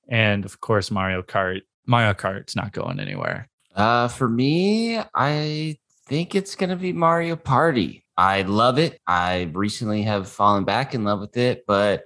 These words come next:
Speaker 2: just like my last one, man, Mario, uh, Kart and Super Smash Brothers, just way too many good times with friends playing both of them that I, I can't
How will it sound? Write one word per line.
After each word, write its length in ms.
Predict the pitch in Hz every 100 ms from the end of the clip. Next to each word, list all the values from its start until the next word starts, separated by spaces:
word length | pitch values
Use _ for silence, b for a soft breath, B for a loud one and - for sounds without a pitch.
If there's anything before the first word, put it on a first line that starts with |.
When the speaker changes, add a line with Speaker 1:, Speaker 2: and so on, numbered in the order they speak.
| B -
Speaker 2:
just 220 | 147 147
like 180 | 156 147
my 220 | 143 135
last 360 | 127 135 131
one, 200 | 147 139
man, 420 | 135 135 131 131 117
Mario, 1120 | 117 127 127 123 123 123 120 117 113 110 - -
uh, 420 | 101 104 101 98
Kart 460 | 95 - 113 113 110 -
and 380 | 87 87 87 87
Super 180 | - 101
Smash 340 | 90 101 92 -
Brothers, 380 | 92 90 87 -
just 280 | 92 - 107
way 280 | 117 117 113
too 160 | 117
many 200 | 107 101
good 180 | 90 92
times 340 | - 87 85
with 100 | 82 -
friends 280 | 92 85
playing 300 | - 98 85
both 200 | 82 80
of 60 | -
them 240 | 80 80
that 120 | 78 78
I, 280 | 78 76 76 _ -
I 60 |
can't 320 | - 85 78